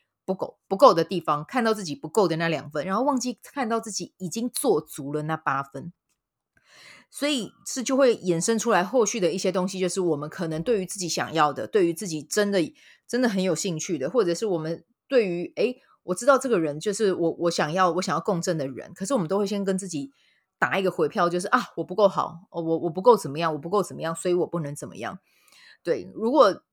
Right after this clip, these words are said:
真的有这样的想法的话，其实我真的还蛮建议大家回去看我，呃，之前有一集的内容，哦，就是在讲，呃，一位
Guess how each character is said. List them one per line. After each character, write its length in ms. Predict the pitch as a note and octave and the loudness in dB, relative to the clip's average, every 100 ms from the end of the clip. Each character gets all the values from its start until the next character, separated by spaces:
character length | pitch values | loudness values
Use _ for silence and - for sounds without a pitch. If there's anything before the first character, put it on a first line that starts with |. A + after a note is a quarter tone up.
| _ | _
真 160 | - C#4 | -2 0
的 60 | G#3 | 2
有 60 | |
这 60 | G3+ | 2
样 80 | G#3 | 0
的 40 | |
想 200 | F3+ E3 | 0 0
法 100 | D#3+ | 0
的 120 | C#3+ | 0
话， 120 | F#3+ | 0
其 140 | F3+ F3+ | -2 -4
实 80 | F3 | -6
我 100 | D3 | -4
真 140 | F3+ | -4
的 60 | F3 | -4
还 100 | D3 | -6
蛮 160 | C#3 | -6
建 180 | D#3 E3 | -6 -6
议 80 | D#3+ | -4
大 120 | D#3 | -4
家 160 | D#3 D3 | -4 -4
回 120 | C3+ | -6
去 300 | D#3+ D3 C#3 | -6 -8 -8
看 280 | - G3+ D3+ | -8 -4 -4
我， 300 | C3 C2+ - _ _ _ _ _ | -6 -10 -12 _ _ _ _ _
呃， 280 | - D#3 D#3 | -6 -4 -4
之 220 | D#3 B3+ | -4 -6
前 280 | B3 F#3 E3+ | -2 -2 0
有 280 | D#3+ D3 C3+ - | 0 0 -2 -6
一 120 | A3 | -6
集 260 | - D#3 | -6 -6
的 140 | D3 D#3+ | -4 -2
内 240 | F#3 D3+ | -2 -4
容， 300 | A#2+ - F3+ - _ | -6 -10 -12 -20 _
哦， 160 | E3 D#3 | -8 -6
就 140 | G3 | -6
是 160 | F#3+ F#3+ | -6 -2
在 160 | G3+ | -2
讲， 340 | F3+ D#3 B2 - _ _ _ _ | -2 -4 -6 -12 _ _ _ _
呃， 180 | - D#3+ | -6 -4
一 80 | E3+ | -2
位 560 | G3 G#3+ F#3 E3 D3 | 0 2 0 -2 -8